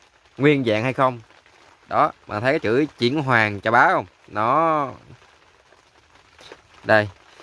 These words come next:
Đây, tổng cái đơn hàng này là hai trăm ba mươi k. Ở trong đây là có bốn ký, bốn ký cám, ba, ba ký cám nền và một ký mồi nền. Đó. Đây,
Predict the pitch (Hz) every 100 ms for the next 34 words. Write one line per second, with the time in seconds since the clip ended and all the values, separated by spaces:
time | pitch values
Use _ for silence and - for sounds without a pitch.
0 | - _ - - _ - 120 117 101 123
1 | 165 175 151 139 127 113 117 117 110 110
2 | 104 135 131 131 131 131 131 135 135 -
3 | 131 127 123 - _ _ _ _ - 127
4 | 139 131 131 123 107 107 - 135 147 170
5 | 156 190 202 147 151 - _ _ 165 170
6 | 190 165 165 165 160 208 - _ - 143
7 | 139 143 131 147 143 170 180 165 117 101
8 | 95 - - 120 117 113 - - 151 202
9 | 196 117 110 104 87 - - - - -
10 | _ - 104 117 156 - - - - -
11 | - - - - - - - 113